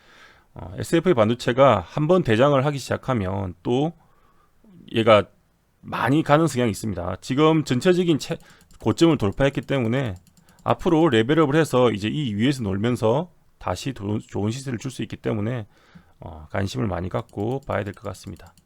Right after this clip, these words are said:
어, 이번 영상은, 네, 여기까지 분석해 드리도록 하겠습니다.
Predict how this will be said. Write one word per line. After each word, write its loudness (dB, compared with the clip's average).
어, -16
이번 0
영상은, -2
네, -10
여기까지 -8
분석해 -10
드리도록 -8
하겠습니다. -12